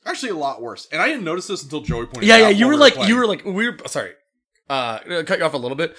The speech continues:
Speaker 2: but we were playing the beginning of this together, and we had to stop because I was, like,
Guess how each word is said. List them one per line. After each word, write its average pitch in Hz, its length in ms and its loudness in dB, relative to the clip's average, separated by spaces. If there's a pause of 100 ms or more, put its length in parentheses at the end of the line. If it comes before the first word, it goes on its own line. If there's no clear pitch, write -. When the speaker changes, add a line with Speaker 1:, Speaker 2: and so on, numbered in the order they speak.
(140)
Speaker 2:
but 160 80 -2
we 196 120 2
were 262 60 2
playing 220 260 0
the 190 60 -4
beginning 165 240 -4
of 156 60 -4
this 139 100 -8
together, 104 460 -10
and 120 100 -10
we 123 80 -8
had 139 100 0
to 135 80 -8
stop 120 400 -6
because 147 220 -8
I 104 160 -6
was, 120 140 -12
like, 120 280 -10